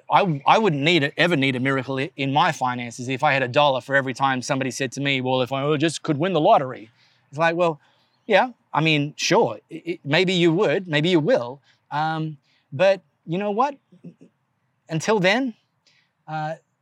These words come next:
there's probably a process that you could actually undertake that's gonna position you and allow God to be involved in your finances. You know, create, uh, a financial plan, create a, a spending,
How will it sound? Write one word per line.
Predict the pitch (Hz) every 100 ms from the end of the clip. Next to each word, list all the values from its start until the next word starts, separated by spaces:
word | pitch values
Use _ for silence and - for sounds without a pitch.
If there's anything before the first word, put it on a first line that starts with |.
| _ - 151
there's | 151 185
probably | - 220 180
a |
process | - 220 202 - 117 131 - - _ _ 135
that | 127 147 143 -
you | 139 175
could | 170 147
actually | 143 147 147
undertake | 165 185 151 123 120 117
that's | 131 -
gonna | 147
position | 117 123 117 196 - 143
you | 123 123
and | 123
allow | 139 131
God | 131 151 165
to | -
be | 131 131
involved | 120 123 160 143
in | 131
your | 127
finances. | 117 127 113 107 _ - - -
You | 139
know, | 139 - - -
create, | - 131 143 165 165 _ - _ -
uh, | 139 139 147
a | 143
financial | - 151 151 - 139
plan, | - 160 143 123
create | - 123 139 156 - - -
a, | 143 139
a |
spending, | - - 156 151 135 123